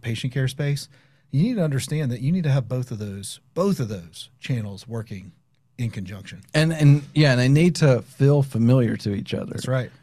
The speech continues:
Speaker 2: Where when they get, so, h-, here's the reality, 'cause it even says here, three times as many Gen Zers say they shop at a retail store compared to online,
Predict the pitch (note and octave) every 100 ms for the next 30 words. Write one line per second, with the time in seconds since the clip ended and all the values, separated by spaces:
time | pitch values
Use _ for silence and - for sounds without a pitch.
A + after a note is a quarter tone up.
0 | _ - B2 C3 B2+ B2 A2 B2+ B2+ C3
1 | B2+ F3 - - E3+ D#3+ D3+ D3+ _ -
2 | C3+ D#3 F3 F#3+ C#3+ C3 B2 B2 A#2+ A2+
3 | - C#3 C3 C#3 A#2 B2 A2 A#2+ G#2 -
4 | C#3 C3+ C3 B2+ A2+ A#2+ A#2+ A2+ A2+ A#2+
5 | G#2+ A#2 A#2 G#2+ - - A2 G#2 G2+ -
6 | A2+ A2+ G#2+ G2 G2+ A2 - G#2 G2 -
7 | G2+ G2 G2+ G#2 G2 G2+ F#2+ F#2+ F#2+